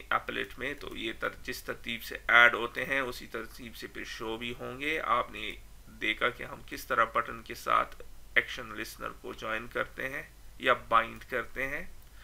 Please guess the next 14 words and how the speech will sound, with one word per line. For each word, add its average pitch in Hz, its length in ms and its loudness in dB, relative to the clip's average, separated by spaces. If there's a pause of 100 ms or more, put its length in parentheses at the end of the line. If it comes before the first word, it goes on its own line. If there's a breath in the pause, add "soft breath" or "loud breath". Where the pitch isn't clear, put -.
(520 loud breath)
और 170 340 6
आखिर 120 280 10
में 110 140 -2
हमने 107 300 -2
देखा, 113 420 6 (680)
चूँकि 123 540 -2 (460)
हमने 113 220 2 (100)
action 113 500 2
listener 113 440 -4
को 113 100 -4
दो 120 260 -2
buttons 117 380 -2
के 117 120 -12
साथ - 280 0